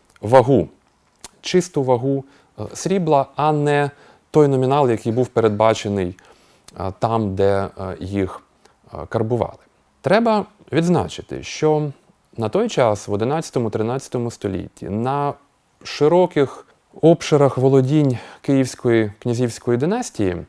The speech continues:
уживалися різні грошово-вагові системи. Це було пов'язано з тим, що ці території від степів до Балтики орієнтувалися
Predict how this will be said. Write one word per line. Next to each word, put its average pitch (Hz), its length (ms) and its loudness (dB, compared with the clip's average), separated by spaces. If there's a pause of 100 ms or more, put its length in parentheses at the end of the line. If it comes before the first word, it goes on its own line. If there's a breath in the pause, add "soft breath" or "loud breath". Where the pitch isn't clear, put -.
(720 soft breath)
уживалися 180 800 -2
різні 104 580 -2 (400)
грошово-вагові 131 1080 0 (240)
системи. 87 520 -6
Це 233 160 -2
було 185 260 0
пов'язано 139 560 -2
з - 60 -16
тим, 165 240 -2
що 127 160 -6
ці 147 340 -4 (300 soft breath)
території 127 720 2 (360 soft breath)
від 123 200 -4
степів 131 520 -2
до 117 120 0
Балтики 143 600 0
орієнтувалися 135 1040 -2